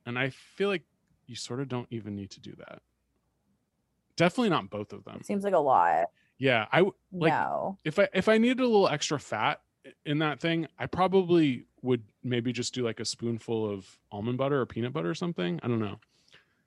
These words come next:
Speaker 1: I'm definitely not adding coconut oil to anything. This is, that time has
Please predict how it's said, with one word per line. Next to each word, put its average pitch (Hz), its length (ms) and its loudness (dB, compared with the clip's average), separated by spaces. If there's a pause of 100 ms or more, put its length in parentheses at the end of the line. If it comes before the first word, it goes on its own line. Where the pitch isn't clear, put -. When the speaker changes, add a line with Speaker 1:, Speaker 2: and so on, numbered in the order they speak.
(380)
Speaker 1:
I'm 156 120 6
definitely 165 380 8
not 117 240 2
adding 110 260 0
coconut 101 400 -6
oil 92 180 -8
to 92 140 -10
anything. 98 380 -12 (180)
This 123 180 -2
is, - 340 -8 (760)
that 139 240 4 (120)
time 117 280 0
has 98 100 -2